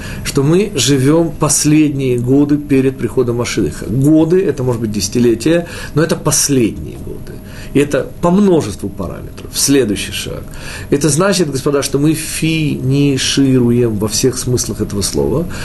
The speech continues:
и что сейчас нужно не экономить силы. И это одна из причин, например, почему я в открытую говорю: «Уважаемые господа евреи, давайте учить Кабалу»,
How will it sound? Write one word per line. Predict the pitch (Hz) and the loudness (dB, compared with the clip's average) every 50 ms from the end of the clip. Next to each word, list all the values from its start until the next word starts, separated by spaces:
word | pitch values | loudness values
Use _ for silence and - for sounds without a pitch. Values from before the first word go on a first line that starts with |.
| - - - - - - | -6 -6 -6 -4 -2 0
и | - | 0
что | - - - 143 123 | 0 2 2 0 0
сейчас | - - 131 - - 170 180 185 170 - 156 | 0 0 0 2 2 2 2 2 0 0 0
нужно | 147 143 127 131 139 | 0 2 2 0 0
не | 131 135 151 156 160 | 0 2 2 0 0
экономить | 160 156 143 127 135 - 127 123 131 135 131 127 120 98 | 0 0 -2 -2 0 0 0 0 2 2 2 0 -2 -2
силы. | - - - 104 101 104 127 147 156 147 - - - - - - - | -2 -2 0 2 2 2 2 0 0 -2 -6 -10 -10 -10 -10 -4 0
И | - 135 | 2 2
это | 143 143 - 147 - | 2 2 2 0 -2
одна | - 131 131 135 156 160 151 | -2 -2 -2 0 2 2 2
из | 147 | 0
причин, | 147 135 123 107 - 147 147 135 | 0 -2 -2 0 0 2 2 2
например, | 127 110 - 113 120 117 110 98 - | 2 0 0 0 0 0 0 -2 -4
почему | - - - 123 131 123 | -4 -2 0 0 2 2
я | 120 127 127 117 104 - | 2 2 2 0 -2 -4
в | - 101 113 | -4 -2 -2
открытую | 120 - - - 131 131 131 127 120 110 107 107 | -2 -2 0 2 4 4 4 4 2 2 2 0
говорю: | 110 110 104 113 117 123 120 | 0 0 2 2 4 4 2
«Уважаемые | 120 123 117 113 107 113 131 135 135 123 123 117 | 2 0 0 0 2 2 2 2 2 2 0 0
господа | 110 98 - - 104 113 120 | -2 -2 -2 0 2 2 4
евреи, | 117 107 107 120 135 131 127 | 4 4 4 4 4 4 4
давайте | 120 110 117 113 107 113 123 131 127 120 - 123 | 2 0 0 0 0 2 2 2 2 2 0 0
учить | 120 107 - - 123 120 - | 0 0 0 -2 -2 -2 -2
Кабалу», | - 120 107 110 110 120 139 147 147 147 | -2 0 2 2 2 4 4 4 2 2